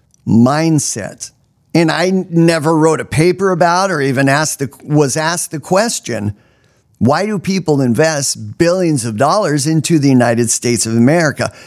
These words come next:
Maybe it was just understood, or maybe it was just a given, but it's not.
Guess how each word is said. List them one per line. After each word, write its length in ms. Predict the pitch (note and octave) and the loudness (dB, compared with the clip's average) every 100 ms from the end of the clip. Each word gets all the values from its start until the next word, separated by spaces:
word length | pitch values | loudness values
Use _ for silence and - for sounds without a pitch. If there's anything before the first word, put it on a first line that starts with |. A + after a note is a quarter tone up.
| - | -2
Maybe 280 | E3+ G#3+ A3+ | 0 2 0
it 100 | A3 | 0
was 160 | F3 - | 0 2
just 240 | D#3+ - | 0 0
understood, 640 | D3 B2 - - G3 E3+ | -2 -2 -2 0 2 2
or 80 | G#2+ | 2
maybe 300 | A#2 D3 D3+ | 2 2 2
it 80 | C3 | 0
was 160 | A#2+ - | -2 -2
just 220 | C3+ - | -2 -4
a 40 | |
given, 540 | G#2 D3+ F3+ C#3+ G2 - - _ | -2 0 0 -2 -6 -10 -20 _
but 100 | E3 | -4
it's 200 | F3+ - | -4 -2
not. 500 | G3+ A3+ G3 - - | -2 -2 -4 -8 -20